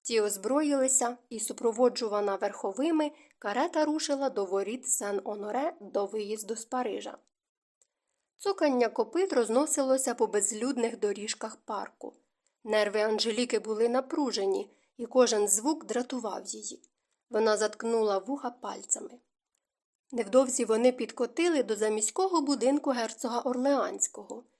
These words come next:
Тут уже стояло безліч карет, а ворота були широко відчинені. Тут щось діялося, але це не було схоже на свято.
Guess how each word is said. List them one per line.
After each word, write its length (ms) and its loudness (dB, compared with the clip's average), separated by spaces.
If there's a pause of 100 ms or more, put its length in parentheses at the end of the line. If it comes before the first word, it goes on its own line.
(180)
Тут 200 -6
уже 220 0
стояло 520 0
безліч 500 -2
карет, 560 -4 (160)
а 100 -8
ворота 420 -2
були 320 -2
широко 540 -2
відчинені. 840 -6 (520)
Тут 220 -2
щось 260 0
діялося, 760 -4 (240)
але 260 -4
це 300 2
не 180 2
було 320 0
схоже 440 -2
на 140 -2
свято. 560 -2